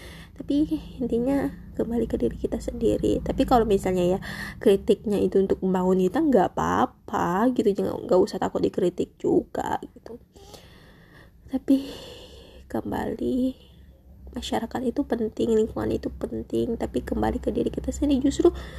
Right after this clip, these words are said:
membuat kita tertekan atau merusak mental kita, gak usah didengarkan, jauh dari lingkungan itu gitu. Aku percaya kamu, aku percaya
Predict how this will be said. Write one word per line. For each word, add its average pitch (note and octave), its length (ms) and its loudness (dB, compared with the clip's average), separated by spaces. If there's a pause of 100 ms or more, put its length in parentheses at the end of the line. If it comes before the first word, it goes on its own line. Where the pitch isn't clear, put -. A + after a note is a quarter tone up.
(160)
membuat G3 240 2
kita G3 240 -2
tertekan G3 1040 -2
atau A3 240 -2
merusak G3+ 400 0
mental G#3 320 -2
kita, C#4+ 320 -6
gak D#4 120 -4
usah F#4 200 4
didengarkan, D4 720 4
jauh D4 220 4
dari B3 240 6
lingkungan G#3+ 400 2
itu F#3+ 400 -4
gitu. - 640 -10 (960)
Aku - 240 -20
percaya G#3+ 560 -2
kamu, A#3 720 0 (2500)
aku B3+ 240 2
percaya C#4+ 640 2